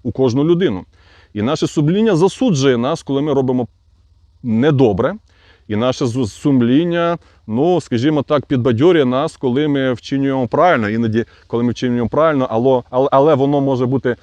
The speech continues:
я не знаю, там, нібито вимагати з-, від нас якихось там певних жертв чи ще щось, але сумління нас заспокоює. Ти все рівно робиш, все одно ти робиш правильно. Тому дуже важливо перед Богом, усвідомлюючи свою відповідальність, перед своїм сумлінням,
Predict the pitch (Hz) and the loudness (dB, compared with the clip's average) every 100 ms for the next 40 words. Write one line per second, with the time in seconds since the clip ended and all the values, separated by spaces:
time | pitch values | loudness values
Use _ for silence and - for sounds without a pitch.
0 | _ - 123 127 110 120 104 92 104 95 | _ -6 -2 0 0 0 0 0 -2 -2
1 | 90 - _ _ 98 107 135 123 - 127 | -6 -10 _ _ -4 0 2 0 0 2
2 | 123 120 117 110 101 87 _ _ _ _ | 4 4 2 -2 -4 -8 _ _ _ _
3 | _ _ - 101 123 131 143 123 101 113 | _ _ -8 -2 0 2 0 0 -2 -2
4 | 104 104 110 120 131 131 113 127 113 - | -2 -2 -2 0 -2 -2 -4 -2 -2 -4
5 | 113 120 120 120 104 110 139 123 - 101 | -4 0 0 0 0 2 2 0 -8 -6
6 | 143 135 120 - - 110 131 - 135 131 | -6 -6 -8 -10 -8 -2 -2 0 0 2
7 | 165 147 131 131 - 131 139 95 110 139 | 2 0 -2 -4 -6 -4 -4 -4 -6 -4
8 | 147 117 113 113 - _ _ - 135 143 | -2 0 -2 -2 -8 _ _ -2 0 0
9 | 127 110 113 117 - - 117 127 90 85 | -2 -2 -2 -4 -8 -4 0 0 0 -6
10 | - - - - 131 214 - _ _ 123 | -14 -20 -10 -2 2 2 0 _ _ 0
11 | 160 185 165 185 120 90 143 127 113 95 | 2 4 2 2 2 0 -2 0 -2 -2
12 | 110 185 196 107 80 _ _ _ _ - | 2 4 4 -2 -8 _ _ _ _ -12
13 | 113 127 131 127 110 107 - 107 92 95 | -8 -2 0 2 0 -4 -4 -4 -4 -4
14 | 90 87 85 147 139 156 151 - 110 98 | -6 -8 -4 -2 0 0 0 0 -4 0
15 | 156 208 104 | 2 0 -4